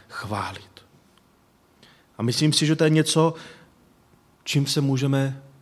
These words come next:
inspirovat. Totiž, že David nečeká na chválu,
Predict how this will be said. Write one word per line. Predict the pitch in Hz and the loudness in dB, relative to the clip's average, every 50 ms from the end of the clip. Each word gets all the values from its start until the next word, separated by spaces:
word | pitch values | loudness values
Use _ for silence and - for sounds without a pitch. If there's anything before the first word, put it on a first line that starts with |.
| _ | _
inspirovat. | - 120 123 131 - - - 127 113 107 85 - - - - - - - - _ _ _ _ _ _ _ _ _ _ _ _ _ _ _ _ _ _ _ _ _ _ _ _ _ - | -4 -2 -2 -2 -2 -2 -2 -2 -4 -4 -6 -10 -14 -20 -20 -20 -20 -20 -20 _ _ _ _ _ _ _ _ _ _ _ _ _ _ _ _ _ _ _ _ _ _ _ _ _ -8
Totiž, | - 123 - 151 127 | -4 0 2 4 4
že | 147 | 4
David | 139 147 143 151 143 151 | 4 4 4 2 4 4
nečeká | 147 147 143 - 196 185 - 160 156 | 4 4 4 4 2 2 4 2 4
na | 143 135 | 4 2
chválu, | 131 - 135 131 131 131 127 131 127 | 2 0 -2 -2 0 0 0 0 -2